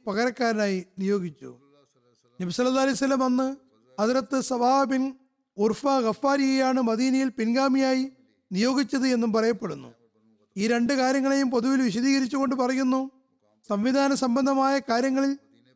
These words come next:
തീരുമാനമെടുക്കാൻ ഹസ്രത്ത് സവായിനെയും അതുപോലെ നമസ്കാരത്തിന് നേതൃത്വം വഹിക്കാൻ ഹസ്രത്ത് അബ്ദുല്ലാ ബിൻ മക്തൂമിനെയും നിയോഗിക്കുകയുണ്ടായി. ശത്രുക്കൾക്ക്, അതായത്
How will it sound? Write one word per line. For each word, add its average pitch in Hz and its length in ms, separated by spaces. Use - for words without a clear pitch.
തീരുമാനമെടുക്കാൻ 254 880
ഹസ്രത്ത് 233 340
സവായിനെയും 240 880
അതുപോലെ 254 480
നമസ്കാരത്തിന് 269 760
നേതൃത്വം 254 420
വഹിക്കാൻ 269 460
ഹസ്രത്ത് 233 360
അബ്ദുല്ലാ 254 360
ബിൻ 269 260
മക്തൂമിനെയും 226 840
നിയോഗിക്കുകയുണ്ടായി. 190 960
ശത്രുക്കൾക്ക്, 240 520
അതായത് 262 540